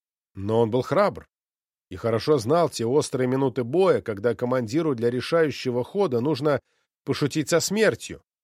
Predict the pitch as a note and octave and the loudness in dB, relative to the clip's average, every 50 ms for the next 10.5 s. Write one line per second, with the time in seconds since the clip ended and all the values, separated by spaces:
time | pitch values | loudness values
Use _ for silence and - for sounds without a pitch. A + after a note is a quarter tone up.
0 | _ - G#2+ G#2+ E3 F#3 C#3 D3+ - - - E3+ E3+ F3 D3+ C#3+ F#3+ F3 - - | _ -10 -2 0 0 2 2 0 -2 -2 -2 -2 -2 -2 0 -2 -2 -4 -2 -4
1 | G3+ F#3+ - - G#3 G3 C#3+ A2+ - - - - C#3 E3 F#3 D#3+ - - - B2+ | -6 -6 -6 -4 -4 -2 -2 -2 -2 -6 -6 -2 0 2 2 2 0 -2 -6 -6
2 | - - A#2 G2+ F2+ - - C3+ - - - - C#3 - - E3 B2+ - - B2 | -2 -2 -4 -4 -4 -2 -4 -4 -4 -4 -8 -8 -6 -4 -2 -2 -2 -2 -4 -8
3 | G#2 - - B2+ C#3+ E3 E3+ D#3 A2+ - - - - _ _ _ _ _ _ _ | -8 -8 -6 -4 -4 -2 -2 -2 -4 -4 -8 -16 -20 _ _ _ _ _ _ _
4 | _ _ _ _ _ _ _ _ _ _ _ _ _ _ _ _ _ _ _ _ | _ _ _ _ _ _ _ _ _ _ _ _ _ _ _ _ _ _ _ _
5 | _ _ _ _ - - D#3+ F#3 F3+ F3+ F3 - - - - - - - _ _ | _ _ _ _ 0 4 4 6 6 4 2 2 0 -6 -6 -10 -14 -18 _ _
6 | _ _ - G#2 G#2 G2+ A#2 A#2 B2 A#2 A#2+ C#3+ F3 F3 E3 D3+ C3 G#2 E2 - | _ _ -12 -10 -6 -2 0 0 0 0 0 2 6 6 6 6 6 2 -6 -10
7 | _ _ _ _ _ _ _ _ _ _ _ _ _ _ _ _ - E2+ _ - | _ _ _ _ _ _ _ _ _ _ _ _ _ _ _ _ -20 -20 _ -6
8 | A2 C3 D#3 E3+ E3+ D#3 - - - C#3+ C3 A#2 G2 E2+ D#2 - _ _ - A2 | -2 2 4 4 4 4 2 -2 -6 -4 -4 -4 -4 -8 -12 -20 _ _ -10 -8
9 | G#2+ G#2+ B2 B2+ B2+ A2+ A#2 C3+ C3 B2 A#2+ G#2 - - - A#2+ A#2 A#2 G2+ - | -4 0 2 2 2 4 4 4 6 6 4 2 0 -2 -4 -2 -2 -2 -4 -2
10 | A#2+ B2 B2+ B2 A#2+ A2 G#2+ F#2+ E2+ | 0 2 2 2 2 2 -2 -6 -8